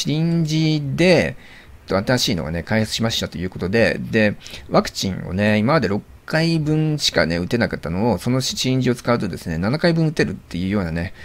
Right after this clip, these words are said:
ことがあるというようなシリンジを開発しましたということだったんですけどもね。うん、まあね、こうちょっと寄ってからね、やっ-、結構ね、寄り手になってしまったんですよね、残念ながらね。うん。まあしかしながらね、またね、この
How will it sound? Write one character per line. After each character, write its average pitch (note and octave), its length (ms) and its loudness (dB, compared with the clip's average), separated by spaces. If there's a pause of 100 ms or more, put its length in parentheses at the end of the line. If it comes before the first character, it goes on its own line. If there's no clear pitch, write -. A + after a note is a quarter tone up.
(220)
こ A2 100 -8
と A2+ 540 2
が E2+ 400 -2 (320)
あ - 140 0
る G2+ 140 0
と - 160 -12 (140)
い A2+ 100 0
う A#2+ 180 0
よ A#2 200 0
う F#2 40 -4
な C3+ 260 2
シ A#2 120 -2
リ G#2 60 2
ン G#2 60 2
ジ G2+ 80 0
を F#2 40 -2
開 G2 160 0
発 F#2 120 -2
し - 80 -2
ま B2 60 2
し - 80 -2
た F#3 120 2
と - 80 -6
い - 40 0
う - 20 -8
こ - 80 -14
と - 80 -4
だ F2 80 -4
っ - 40 -10
た - 120 -10
ん D#2+ 60 -6
で D#2 60 -6
す - 80 -14
け - 80 -6
ど E2 60 -6
も F2+ 60 -4
ね。 B2 260 2 (400)
う A2 60 -2
ん、 F2+ 600 0
ま B2 280 4
あ F#2 40 2
ね、 F2+ 280 -2
こ G#2 120 -2
う G#2+ 60 0
ち - 100 -6
ょ - 40 -2
っ - 20 -16
と - 80 -8
寄 F#2+ 140 0
っ - 20 -14
て - 180 0
か B2+ 120 2
ら D2 80 0
ね、 F#2+ 340 0
や F#2+ 120 -2
っ-、 - 20 -16 (260)
結 - 200 -6
構 - 140 -4
ね、 D#2+ 100 -2
寄 F#2+ 100 2
り A#2+ 80 2
手 C3+ 140 0
に C#3+ 100 -2
な C#3 80 -2
っ C3+ 40 -4
て - 80 -10
し - 100 -8
ま F2+ 80 -6
っ - 20 -8
た - 220 -2
ん G#2 60 0
で D#2 60 -4
す - 80 -12
よ E2 60 -4
ね、 G2 100 -2
残 F2+ 160 -2
念 F#2 120 -2
な F#2+ 100 -2
が E2 80 -4
ら D2+ 100 -6
ね。 B2+ 380 2 (120)
う F2+ 60 -4
ん。 F2+ 420 -2 (440)
ま - 120 0
あ - 20 0
し - 100 -2
か D3 100 -2
し - 120 -2
な E3 60 2
が A2+ 100 2
ら C#2+ 80 -2
ね、 F2 160 -2
ま G2 180 -2
た C3 120 0
ね、 C#3 280 0
こ A#2 120 -2
の A#2 320 2